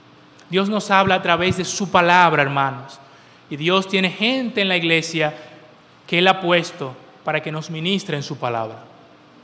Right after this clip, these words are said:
Dios nos ha dado el Espíritu Santo, pero Dios tiene gente en la iglesia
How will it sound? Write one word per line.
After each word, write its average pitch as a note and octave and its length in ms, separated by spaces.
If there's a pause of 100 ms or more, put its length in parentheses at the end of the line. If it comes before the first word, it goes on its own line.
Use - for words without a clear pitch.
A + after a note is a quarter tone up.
(2500)
Dios D3 120
nos F3 160
ha F3 140
dado F#3 300
el F3 60
Espíritu G3 540
Santo, G3+ 580 (260)
pero D#3+ 120
Dios E3 240
tiene F#3 280
gente G3 360
en F#3+ 80
la F3 80
iglesia D3+ 560